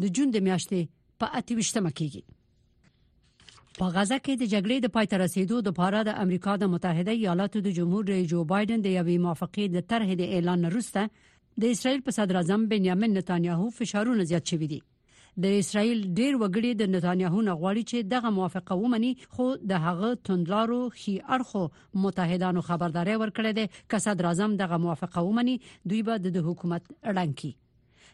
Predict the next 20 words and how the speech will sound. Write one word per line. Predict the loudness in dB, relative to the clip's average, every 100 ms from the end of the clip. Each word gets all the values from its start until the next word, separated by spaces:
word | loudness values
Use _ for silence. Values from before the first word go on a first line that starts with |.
| -4
نتانیاهو | 0 2 2 2 0 0
ویلي | 0 0
دی، | -2
تر | -2 0
هغې | 0 -2 -2
چې | -2
په | -2
غزه | 0 0 -2
کې | -2
د | -2
جګړې | -2 -2 -2
د | -2
ختمېدو | -4 -4 -2 -2 0 -2
لپاره | 0 0 -2 -4 -4
د | -2
دوی | -2
شرایط | -2 0 0 0
ونه | 0 2
منل | 2 0
شي، | 0 0 0